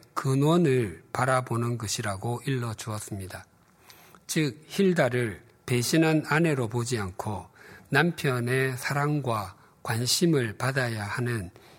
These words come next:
연약한 여인으로 바라보아야 한다는 것이었습니다. 푸케는 천사의 제안에 펄쩍 뛰었습니다. 그 누구도 과거를 바꿀 수 없습니다. 힐다는 잘못을 저지른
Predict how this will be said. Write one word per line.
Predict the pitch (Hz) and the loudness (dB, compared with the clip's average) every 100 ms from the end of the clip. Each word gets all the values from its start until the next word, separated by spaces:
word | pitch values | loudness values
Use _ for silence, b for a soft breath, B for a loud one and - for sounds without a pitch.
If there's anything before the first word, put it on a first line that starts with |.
| B | B
연약한 | 113 113 127 127 - 135 135 123 | -4 -2 -2 -2 -4 -2 -2 -4
여인으로 | 123 143 151 160 120 104 98 - | -2 0 0 0 -2 -4 -6 -6
바라보아야 | 107 107 104 107 107 - 107 110 104 | -6 -4 -6 -8 -10 -8 -6 -6 -8
한다는 | 101 113 101 98 104 110 | -8 -8 -8 -8 -8 -8
것이었습니다. | - 98 - 101 - 92 92 - _ _ _ _ _ _ _ _ B B B B B B B B B _ - | -8 -8 -6 -8 -8 -10 -12 -18 _ _ _ _ _ _ _ _ B B B B B B B B B _ -2
푸케는 | 185 170 147 131 127 92 | -2 2 2 2 0 -2
천사의 | - 170 151 143 117 | 0 0 2 0 0
제안에 | - 131 113 107 107 - | -2 -2 -2 -4 -6 -8
펄쩍 | - 147 131 151 - - | -4 -4 0 -4 -4 -2
뛰었습니다. | 139 123 - 104 92 87 - _ - - _ - | 0 0 -2 -6 -6 -10 -16 _ -20 -20 _ -2
그 | 160 | 0
누구도 | 156 147 156 151 123 90 - - | 2 2 0 0 -2 -4 -10 -6
과거를 | 110 107 127 135 120 - | -4 -2 -2 -2 -2 -4
바꿀 | 107 - 147 | -8 -2 -2
수 | 139 - | -2 -4
없습니다. | 120 - - 117 113 110 87 - _ B B B B B B | -6 -8 -4 -2 -2 -4 -8 -12 _ B B B B B B
힐다는 | 190 190 175 143 135 110 | 4 6 6 6 4 2
잘못을 | - 120 135 151 147 123 | 0 2 2 2 2 2
저지른 | 107 101 117 117 110 | 0 0 0 0 -2